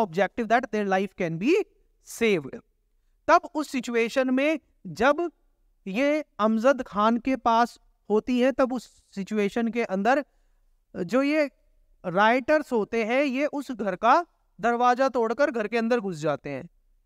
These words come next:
इस सिचुएशन के अंदर अमजद खान कोई डेडली वेपन लेकर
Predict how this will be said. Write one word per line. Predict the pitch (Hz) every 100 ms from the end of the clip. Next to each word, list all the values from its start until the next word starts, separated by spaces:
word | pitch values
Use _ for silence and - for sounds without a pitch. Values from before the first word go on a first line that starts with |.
| _
इस | 294 339
सिचुएशन | - 269 240 226 220 247
के | 233
अंदर | 220 220 262 -
अमजद | 233 254 233 285 233
खान | - 196 196 135 - _ _ _ _ _ _ _ _ _ _ _ _ _ -
कोई | 269
डेडली | 277 220 226 262
वेपन | 269 226 -
लेकर | 220 196 190 262 349